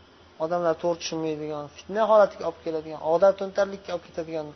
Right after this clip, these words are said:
holat bo'lsa yoki qisqacha aytganda foydasidan ko'ra zarar ko'p bo'lsa, til bilan gapirish ham ho-, ba'zida shunday bo'ladi.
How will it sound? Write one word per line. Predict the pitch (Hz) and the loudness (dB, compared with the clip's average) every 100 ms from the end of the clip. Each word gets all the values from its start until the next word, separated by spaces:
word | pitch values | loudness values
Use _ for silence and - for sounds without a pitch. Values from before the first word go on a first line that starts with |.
| - | -20
holat | - 156 156 156 | -6 0 2 0
bo'lsa | - 175 214 220 - - - - - | -4 -6 -4 -4 -10 -20 -20 -6 2
yoki | 170 185 170 - - - - | 2 2 -4 -6 -20 -20 -16
qisqacha | - 233 220 208 | 2 6 6 2
aytganda | 185 180 180 175 185 220 220 - - - - - - | -6 0 2 4 6 6 4 -14 -20 -20 -20 -14 4
foydasidan | 170 190 202 170 208 | 6 8 4 2 0
ko'ra | 196 190 151 | 2 2 2
zarar | 139 160 180 214 | 4 8 8 8
ko'p | 208 180 | 2 -4
bo'lsa, | 170 151 - 131 - - - - - - - - - - - - - - | -4 -6 -8 -12 -16 -20 -20 -20 -20 -20 -20 -20 -20 -20 -20 -20 -20 -6
til | - 269 | 0 4
bilan | 294 254 | 8 8
gapirish | 196 185 185 214 | 8 6 2 0
ham | 202 | 0
ho-, | 175 170 | 2 4
ba'zida | 160 165 165 185 | 6 6 4 -6
shunday | 180 160 | -8 -8
bo'ladi. | 143 123 117 | -6 -8 -10